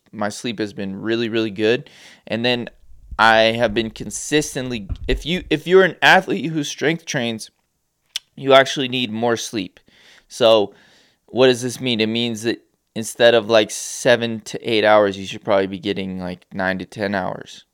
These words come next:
So this may mean taking a nap throughout the day, or it may mean just going to bed even earlier than you planned for.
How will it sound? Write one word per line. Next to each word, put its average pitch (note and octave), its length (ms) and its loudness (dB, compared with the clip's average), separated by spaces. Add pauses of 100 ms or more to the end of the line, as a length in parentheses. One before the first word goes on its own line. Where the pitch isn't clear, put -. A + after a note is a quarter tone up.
(160)
So G#2 180 -4
this G2+ 220 -4
may A#2+ 240 0
mean A2 320 -4
taking A#2+ 440 -6
a G2+ 60 -4
nap G#2+ 380 2
throughout A2+ 380 2
the F#2+ 80 -4
day, A2 340 2 (340)
or A2+ 220 2
it G2+ 100 2
may A2+ 240 0
mean A2+ 340 -4
just A#2 440 -2 (340)
going A2 240 2
to G#2 80 -2
bed G#2+ 260 4
even G#2+ 400 -8
earlier G2 460 -4
than F#2+ 220 -10
you F#2+ 80 -12
planned G2 340 -8
for. - 320 -16